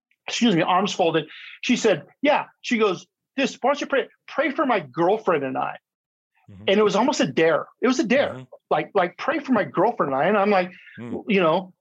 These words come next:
Speaker 1: and she was like, "Wait, like, what is he gonna say?" You know?
Speaker 2: Mm.
Speaker 1: And I said, "Great. What is your need?"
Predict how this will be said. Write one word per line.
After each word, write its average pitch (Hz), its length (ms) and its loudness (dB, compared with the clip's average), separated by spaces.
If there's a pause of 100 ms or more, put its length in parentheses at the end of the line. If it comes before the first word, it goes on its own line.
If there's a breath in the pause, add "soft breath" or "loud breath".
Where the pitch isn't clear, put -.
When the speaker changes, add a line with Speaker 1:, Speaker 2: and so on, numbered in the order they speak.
(160)
Speaker 1:
and 175 160 0
she - 120 -2
was 277 160 0
like, 175 160 0
"Wait, 160 260 0
like, 139 140 -6
what 247 160 0
is 240 100 -2
he 233 80 -2
gonna 185 220 -2
say?" 147 260 -2 (100)
You 151 140 0
know? 175 280 0 (180 loud breath)
Speaker 2:
Mm. 113 220 -14 (120)
Speaker 1:
And 185 160 2
I 202 140 2
said, 175 340 0 (320)
"Great. 302 540 -4 (460)
What 247 140 0
is 233 140 0
your 226 120 0
need?" 254 360 -2